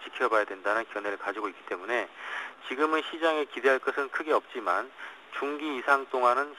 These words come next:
시장이 오르지 않더라도 시장 폭락도 없을 것입니다. 따라서 회생을 위한 각종 대안들이 마련해 있-, 있기 때문에 그렇게 판단하는데요. 결국은, 어, 좁은 박스권 채널을 계속 반복하는 트레이딩 장세가 펼쳐질 것으로 보고 대형주보다는 중소형주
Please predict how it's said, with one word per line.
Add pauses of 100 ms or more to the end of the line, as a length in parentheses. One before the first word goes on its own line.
시장이
오르지
않더라도 (160)
시장
폭락도
없을
것입니다. (480)
따라서
회생을
위한
각종
대안들이
마련해
있-, (260)
있기
때문에
그렇게
판단하는데요. (480)
결국은, (240)
어,
좁은
박스권
채널을
계속
반복하는
트레이딩
장세가
펼쳐질
것으로
보고 (420)
대형주보다는
중소형주